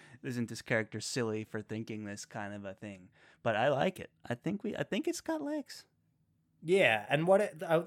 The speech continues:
Speaker 2: the way that we'd potentially be able to do that is to wrap it up in some sort of prophecies that could be wrong or misinterpreted about, like, no, the Chosen One actually can do this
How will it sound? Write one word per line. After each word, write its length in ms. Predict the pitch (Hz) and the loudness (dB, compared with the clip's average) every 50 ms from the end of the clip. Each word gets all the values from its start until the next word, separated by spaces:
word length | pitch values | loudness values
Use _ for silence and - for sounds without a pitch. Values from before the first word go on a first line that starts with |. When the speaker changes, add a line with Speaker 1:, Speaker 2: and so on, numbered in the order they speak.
| - - | -2 -4
Speaker 2:
the 140 | 151 165 170 | 0 2 6
way 180 | 170 190 202 202 | 8 8 8 8
that 140 | 202 185 | 6 4
we'd 200 | 160 147 139 127 | 4 2 0 0
potentially 460 | - 127 - - 117 123 127 - 139 117 | -2 -6 0 0 0 2 2 2 0 2
be 100 | 120 117 | 4 2
able 200 | 110 110 117 107 | 2 2 0 0
to 40 | |
do 120 | 104 117 110 | 0 0 0
that 220 | 113 107 107 107 | 2 2 2 2
is 180 | 104 101 95 - | 0 -2 -2 -4
to 180 | - 120 110 | -2 -4 -4
wrap 400 | 95 95 101 101 104 110 - - | -4 -2 0 2 2 4 4 4
it 80 | 117 107 | 4 4
up 180 | 101 104 - - | 4 2 2 0
in 120 | 110 107 104 | -2 -2 -2
some 200 | - 120 107 101 | -4 -4 -4 -4
sort 200 | - - 110 98 | -2 -2 -4 -4
of 140 | 92 - - | -6 -8 -4
prophecies 760 | - 107 98 98 - - 123 - - 120 120 123 127 123 - | 0 0 0 0 0 0 0 0 2 4 4 4 4 2 0
that 140 | 98 90 - | -2 -4 -4
could 140 | - 113 | -6 -8
be 140 | 95 104 98 | -6 -8 -10
wrong 500 | 95 95 95 95 95 98 110 127 143 151 - - - - - - | -8 -4 -2 0 0 2 0 0 -2 -4 -8 -14 -20 -20 -12 -6
or 160 | 135 120 107 | -4 -4 -2
misinterpreted 960 | 107 107 101 95 - 113 104 - - 113 110 - - 135 135 147 160 175 175 170 - _ _ - | -2 -4 -4 -4 -4 -4 -4 -6 -4 -4 -4 -2 0 0 2 2 2 2 0 -2 -8 _ _ -10
about, 280 | 120 104 113 107 110 110 | -4 2 2 2 4 4
like, 220 | 110 113 - - | 2 0 -2 -2
no, 180 | 123 135 139 131 | 0 2 2 2
the 120 | 123 135 | 2 2
Chosen 280 | 131 - 170 165 160 160 | 2 4 4 4 4 4
One 140 | 143 127 131 - | 2 2 2 4
actually 380 | 123 123 127 - - - 107 104 | 6 6 6 6 4 -2 -4 -4
can 460 | - - - 131 131 131 131 120 117 | -4 0 2 4 4 6 4 2 0
do 180 | 101 104 95 90 | -2 -4 -6 -6
this 400 | 85 85 87 - - - - | -8 -10 -8 -6 -6 -6 -6